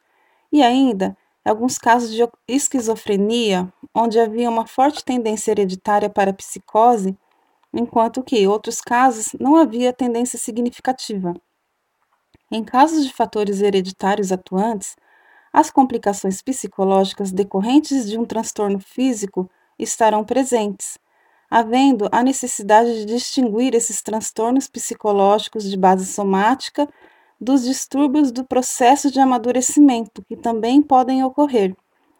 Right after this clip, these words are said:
sobretudo em resultado à dificuldade dos pais em lidar com uma criança que tenha seu desenvolvimento dificultado por problemas orgânicos cerebrais. Em casos onde a capacidade intelectual é restrita devido a um tecido cerebral geneticamente mal dotado,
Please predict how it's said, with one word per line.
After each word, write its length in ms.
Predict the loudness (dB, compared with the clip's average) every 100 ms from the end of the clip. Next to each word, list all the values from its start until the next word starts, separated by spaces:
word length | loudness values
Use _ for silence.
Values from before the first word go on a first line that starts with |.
| _
sobretudo 960 | -14 -2 0 2 0 0 0 0 -2 -6 _
em 140 | 0 4
resultado 680 | 4 0 -6 0 2 2
à 40 | 0
dificuldade 640 | -2 -12 -8 0 0 0
dos 240 | -4 -6 -6
pais 500 | -2 -2 -2 -4 -10
em 100 | -6
lidar 420 | -4 -2 0 0 0
com 100 | -6
uma 160 | -6
criança 560 | -6 -6 -2 -2 -4 -8
que 120 | -10
tenha 280 | -8 -6 -6
seu 160 | -6
desenvolvimento 800 | -6 -4 -4 -2 -2 -2 -4 -6
dificultado 880 | -10 -12 -14 -14 -8 2 2 2 -4 -10 _ _ -20 _ _
por 180 | -6 -4
problemas 580 | 0 2 4 2 0 0
orgânicos 560 | 0 2 -2 -2 -8
cerebrais. 680 | -4 -2 0 -2 -4 -6 -16 -18 _ _ _ _ _ _ _ _ _ _ _ _ _ _ _ 0
Em 80 | 2
casos 540 | 4 4 4 2 -2
onde 180 | -2 -2
a 40 |
capacidade 640 | -2 -2 -2 -2 0 2 0
intelectual 720 | -2 -2 -4 -8 -4 0 0
é 20 |
restrita 720 | 0 -4 -8 -6 -6 -6 -4
devido 460 | 2 2 2 -2 -2
a 60 | -4
um 80 |
tecido 400 | -2 -6 -4 -8
cerebral 580 | -4 -2 0 0 -2 -4
geneticamente 920 | -4 -4 -2 -4 -6 -2 0 0 -2
mal 140 | -4 -4
dotado, 640 | -8 -2 0 2 0 -8